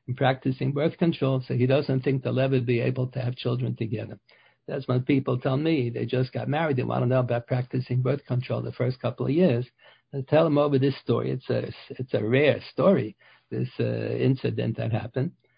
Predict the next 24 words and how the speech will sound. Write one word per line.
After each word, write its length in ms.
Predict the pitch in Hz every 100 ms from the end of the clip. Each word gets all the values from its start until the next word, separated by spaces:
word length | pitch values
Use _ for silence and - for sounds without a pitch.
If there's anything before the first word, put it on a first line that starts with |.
| _ _ -
But, 220 | 120 120 -
uh, 220 | 127 127
my 200 | 127 135
attitude 580 | 143 151 131 156 160 185
is 140 | 143
if 160 | 135 120
the 100 | 123
Rebbeinu 280 | 120 135 156
Shalom 200 | 156 147
wants 220 | 143 135
to 80 | 127
give 240 | 117 143
you 100 | 143
a 40 | 139
present, 480 | 180 180 185 123 -
to 120 | 127
say, 220 | 127 131 131
"Thank 260 | 156 220
you, 120 | 120
take 280 | 95 131 131
the 80 | 139
present." 440 | 131 180 135 110
Don't 220 | 120 147 160
say, 300 | 139 127